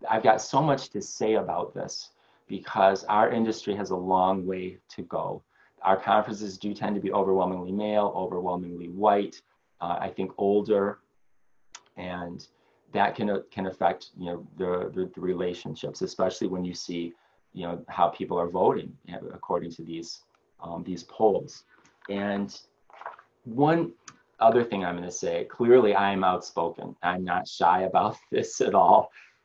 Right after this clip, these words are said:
I don't think that's ever gonna change. And I, I tell you that I encourage other people to speak up in the, our,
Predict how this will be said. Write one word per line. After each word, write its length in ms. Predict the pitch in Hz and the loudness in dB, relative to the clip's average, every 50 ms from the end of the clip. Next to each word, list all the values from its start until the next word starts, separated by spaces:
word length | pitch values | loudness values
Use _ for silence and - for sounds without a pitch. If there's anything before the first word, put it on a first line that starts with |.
| _ - 101 | _ -6 0
I 120 | 101 98 | 2 2
don't 160 | 98 104 101 107 | 2 2 2 0
think 160 | 107 - - | -2 0 0
that's 220 | 98 - - - - | 0 0 0 -2 0
ever 220 | 104 87 87 107 98 | 0 2 4 4 2
gonna 220 | 107 101 95 92 | 2 0 0 -2
change. 560 | - - 95 92 92 95 107 127 131 - - _ _ _ _ _ _ _ _ _ 98 | -4 -6 -6 -4 -4 -4 -6 -6 -10 -12 -16 _ _ _ _ _ _ _ _ _ -8
And 440 | 92 92 90 90 90 90 90 - - - _ _ _ | -6 -4 -4 -2 -4 -4 -6 -8 -12 -18 _ _ _
I, 380 | 90 90 87 92 92 92 92 - - _ _ _ _ _ _ _ _ _ _ _ _ _ | -8 -4 -2 -2 -2 -2 -4 -4 -8 _ _ _ _ _ _ _ _ _ _ _ _ _
I 100 | - 95 | -6 -6
tell 300 | 95 - - 113 - - | -6 -4 0 2 2 2
you 100 | 110 95 87 | 2 0 0
that 460 | 95 87 87 175 - - - - - _ _ _ _ _ _ _ _ _ | 0 0 0 0 -2 -4 -8 -16 -20 _ _ _ _ _ _ _ _ _
I 180 | 98 101 104 110 | 2 4 4 4
encourage 440 | 117 113 110 - - 110 107 92 - | 2 0 -2 0 2 4 4 4 6
other 220 | 98 95 101 98 | 4 4 4 2
people 300 | - - 98 90 101 95 - | 2 -2 -4 -2 0 -2 -2
to 120 | - 92 | -2 -8
speak 380 | - - - - 90 85 - 98 | -10 -10 -10 -10 -10 -8 -4 -4
up 260 | 85 82 - - _ _ _ _ _ _ _ _ | -4 -4 -4 -6 _ _ _ _ _ _ _ _
in 400 | - 98 98 98 98 95 98 95 - - _ _ - - 87 | -8 -6 -4 -4 -4 -4 -4 -4 -6 -10 _ _ -18 -12 -10
the, 320 | 98 95 95 92 92 - - _ _ _ _ _ - | -8 -8 -6 -8 -8 -10 -14 _ _ _ _ _ 0
our, 260 | 95 95 - 82 - | 2 2 2 2 -2